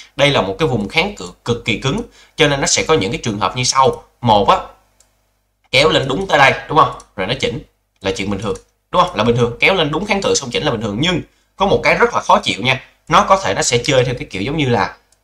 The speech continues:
kéo vượt qua cái cản này luôn. À, có thể là một hai lẻ năm đúng không? Kéo vượt qua lên một hai mười mấy, một hai hai mấy gì đó,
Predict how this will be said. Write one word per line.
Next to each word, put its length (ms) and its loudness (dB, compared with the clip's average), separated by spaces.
kéo 220 4
vượt 220 0
qua 100 0
cái 120 0
cản 200 -6
này 80 -2
luôn. 180 -2
À, 360 4
có 80 4
thể 160 0
là 160 2
một 220 -2
hai 80 -2
lẻ 100 -2
năm 160 -2
đúng 100 2
không? 100 -4
Kéo 220 2
vượt 180 0
qua 120 6
lên 200 2
một 200 -2
hai 180 -2
mười 160 -2
mấy, 280 0
một 220 0
hai 180 0
hai 160 0
mấy 280 2
gì 80 0
đó, 120 2